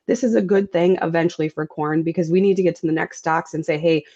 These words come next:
we really picked up the pace of using this corn and chewing through some of it." Feed use, when you talk about, um, cattle guys, hog guys being able to get this,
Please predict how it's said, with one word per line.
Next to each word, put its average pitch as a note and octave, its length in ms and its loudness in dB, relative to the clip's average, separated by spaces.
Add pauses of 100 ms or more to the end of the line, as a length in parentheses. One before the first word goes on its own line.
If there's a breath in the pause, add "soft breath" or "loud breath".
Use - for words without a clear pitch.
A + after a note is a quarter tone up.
(180 soft breath)
we E3+ 120 4
really F3 300 4
picked - 320 -4
up E3+ 100 -6
the D#3 100 -4
pace D#3 300 -4
of D3+ 140 -4
using D#3+ 400 2
this D3 160 -6
corn D#3 320 0
and C#3+ 180 -4
chewing D#3+ 380 0
through D#3 260 -4
some D#3+ 220 -4
of D3+ 100 -6
it." D3+ 180 -2 (120)
Feed F3+ 240 2
use, E3+ 340 2
when E3+ 80 0
you E3 100 0
talk F3 200 -6
about, D#3 320 0 (320 soft breath)
um, E3 320 0 (580)
cattle F#3 260 2
guys, E3+ 360 0
hog E3 300 0
guys D#3+ 300 0
being E3+ 200 4
able E3+ 220 0
to F3 100 -6
get E3+ 180 0
this, E3+ 240 2